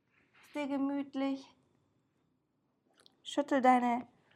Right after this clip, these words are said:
Hüften einmal aus. Deine ganzen Beine.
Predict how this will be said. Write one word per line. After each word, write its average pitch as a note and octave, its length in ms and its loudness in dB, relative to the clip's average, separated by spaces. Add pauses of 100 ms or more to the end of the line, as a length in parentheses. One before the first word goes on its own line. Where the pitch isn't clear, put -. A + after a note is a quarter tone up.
(320)
Hüften E4+ 440 4
einmal C4+ 460 2
aus. B3 760 0 (2250)
Deine B3 240 0
ganzen D4+ 480 4
Beine. C#4 680 4